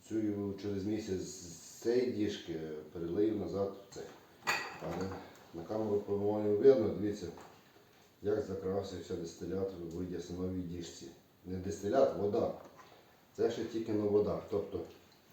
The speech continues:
ясенова діжка, виходить, досить таки добре красить.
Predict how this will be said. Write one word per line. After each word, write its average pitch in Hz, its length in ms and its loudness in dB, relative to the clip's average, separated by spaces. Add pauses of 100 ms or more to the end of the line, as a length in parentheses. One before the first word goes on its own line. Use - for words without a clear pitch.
(480)
ясенова 147 480 0
діжка, 131 420 2 (1200)
виходить, 107 680 0
досить 110 380 0
таки 98 260 0
добре 107 400 4 (1600)
красить. - 640 -2